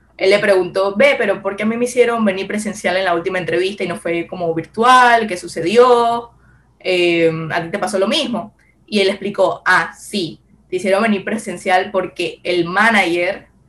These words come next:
eh, regional, que era alguien que no era de, de, de Panamá, él era de, la, de Suiza, eh, quería asegurarse que él era blanco,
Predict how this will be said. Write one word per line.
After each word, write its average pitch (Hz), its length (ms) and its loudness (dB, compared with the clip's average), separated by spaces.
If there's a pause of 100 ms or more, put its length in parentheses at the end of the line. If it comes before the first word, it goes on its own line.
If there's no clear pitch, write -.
(300)
eh, 175 140 -2
regional, 185 600 0
que 180 120 -2
era 170 140 0
alguien 180 180 0
que 170 80 -2
no 165 80 -2
era 175 240 0
de, 143 340 -2
de, 151 320 -8
de 151 80 -10
Panamá, 170 580 -2
él 170 140 -2
era 165 220 2
de, 156 180 0
la, - 260 -6
de 160 160 -10
Suiza, 214 560 -8 (800)
eh, 175 460 0 (1500)
quería 226 280 4
asegurarse 226 600 2
que 196 80 -4
él 185 60 0
era 175 180 4
blanco, 170 420 -2